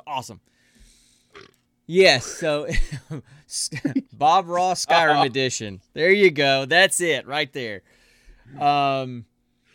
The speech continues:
Speaker 2: I can't stop burping. <laughs>
Speaker 1: Yes,
Speaker 2: I think I drank
Speaker 1: it's,
Speaker 2: my
Speaker 1: it,
Speaker 2: drink
Speaker 1: it,
Speaker 2: too
Speaker 1: it is
Speaker 2: fast.
Speaker 1: pretty cool. So, and, you know, you're not having to worry about evil people. Everybody's nice. I mean, the, the worst thing that I've run across so far is one character wants me to pull a prank on his brother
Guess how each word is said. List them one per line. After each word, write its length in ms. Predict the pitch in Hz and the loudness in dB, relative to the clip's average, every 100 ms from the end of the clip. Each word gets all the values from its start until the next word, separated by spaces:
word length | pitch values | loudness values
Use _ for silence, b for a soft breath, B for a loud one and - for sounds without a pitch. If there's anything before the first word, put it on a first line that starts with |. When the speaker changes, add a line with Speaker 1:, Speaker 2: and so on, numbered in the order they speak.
| b - | b -8
Speaker 2:
I 100 | 120 | -8
can't 300 | - 143 135 | -6 -8 -8
stop 240 | - - 147 | -8 -10 -6
burping. 640 | 120 127 123 185 170 170 | -2 -2 -2 -6 -4 -6
<laughs> 60 | _ | _
Speaker 1:
Yes, 400 | 139 170 147 139 | 0 4 4 2
Speaker 2:
I 60 | 120 | 2
think 40 | |
I 20 | |
drank 100 | 135 123 | 4 4
Speaker 1:
it's, 80 | |
Speaker 2:
my 60 | 123 | 2
Speaker 1:
it, 60 | 117 | 0
Speaker 2:
drink 240 | - 127 | 0 0
Speaker 1:
it, 80 | 185 | 2
Speaker 2:
too 60 | 180 185 | 2 2
Speaker 1:
it 60 | 180 | 2
is 40 | 175 | 2
Speaker 2:
fast. 80 | 151 | 0
Speaker 1:
pretty 160 | 156 | -6
cool. 240 | 147 113 92 - | -8 -10 -12 -14
So, 460 | - 170 160 139 b b - | -4 0 0 -2 b b -4
and, 440 | 285 302 262 233 | 0 2 2 0
you 120 | - 269 | -8 -2
know, 320 | 214 185 170 | 2 0 -2
you're 140 | 190 | -10
not 140 | 226 214 | -8 -8
having 160 | 220 | -8
to 80 | 196 | -8
worry 160 | 190 190 | -6 -4
about 240 | 175 151 | -4 -4
evil 320 | 147 170 170 | -4 -6 -6
people. 360 | 156 170 180 185 | -4 -4 -4 -6
Everybody's 360 | 156 226 208 135 | -6 -4 -6 -6
nice. 380 | 127 143 151 143 | -10 -8 -8 -8
I 40 | |
mean, 160 | 147 139 | -8 -8
the, 140 | 139 123 | -10 -10
the 140 | 131 | -12
worst 360 | 113 175 185 - | -4 -4 -4 -8
thing 280 | 175 180 | -8 -8
that 100 | 160 | -8
I've 160 | 156 143 | -10 -10
run 240 | 143 156 | -10 -10
across 300 | 156 160 147 | -10 -12 -12
so 120 | - 151 | -12 -14
far 440 | 151 156 175 196 b b b b b | -10 -8 -6 -8 b b b b b
is 640 | 143 143 139 139 139 127 - - | -4 -2 0 -2 -4 -8 -14 -10
one 260 | 143 165 | -6 -6
character 360 | 156 160 160 156 | -4 -6 -6 -8
wants 220 | 151 151 | -10 -10
me 120 | 151 135 | -12 -12
to 80 | |
pull 240 | 127 156 139 | -10 -10 -10
a 40 | |
prank 440 | 131 147 151 143 - | -10 -8 -8 -8 -10
on 260 | - 123 117 | -10 -8 -8
his 220 | 120 117 | -10 -12
brother 420 | 107 123 104 82 | -8 -8 -8 -12